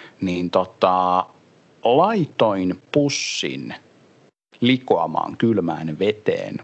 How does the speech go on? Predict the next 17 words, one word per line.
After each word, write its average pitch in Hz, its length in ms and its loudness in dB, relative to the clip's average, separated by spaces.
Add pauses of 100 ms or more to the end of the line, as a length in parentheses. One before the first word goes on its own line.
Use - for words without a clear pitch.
(100)
kahdeksikymmeneksineljäksi - 1400 -2
tunniksi, 92 840 -8
vajaaksi 117 440 0
kahdeksikymmeneksineljäksi 90 920 -8
tunniksi, - 300 -14
mut 139 100 -4
melkein 185 320 -4
vuorokauden 82 520 -6
ajaksi. - 280 -14 (680)
Ja 110 280 2
maistoin, 139 560 2
koska 101 240 -2
siis 107 160 -4
he 139 40 4
myös 131 260 2
tätä, 139 340 2 (300)
mm, - 80 -12